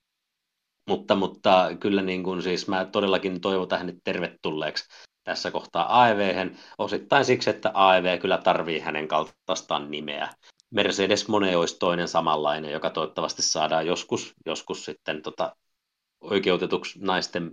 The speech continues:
päämestariksi. Äh, no palataan Wrestle Dreamiin. <laughs> Siis, ö, siis ei, ei näistä yksikään ollut ihan täyd-, täydellinen matsi mulle,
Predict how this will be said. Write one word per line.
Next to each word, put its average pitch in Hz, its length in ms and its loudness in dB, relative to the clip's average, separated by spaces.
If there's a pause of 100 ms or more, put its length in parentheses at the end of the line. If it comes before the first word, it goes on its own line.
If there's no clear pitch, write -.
päämestariksi. 80 800 -4 (760)
Äh, 160 380 8
no 131 180 8
palataan 110 480 8
Wrestle 92 360 2
Dreamiin. 85 480 -2 (240)
<laughs> 175 200 6
Siis, - 340 2 (1040)
ö, 98 360 0 (480)
siis 98 340 0
ei, 113 280 4
ei 123 100 4
näistä 123 300 4
yksikään 120 460 8
ollut 101 220 6
ihan 110 240 4
täyd-, 107 340 6
täydellinen 113 500 6
matsi 98 520 2 (180)
mulle, 113 500 8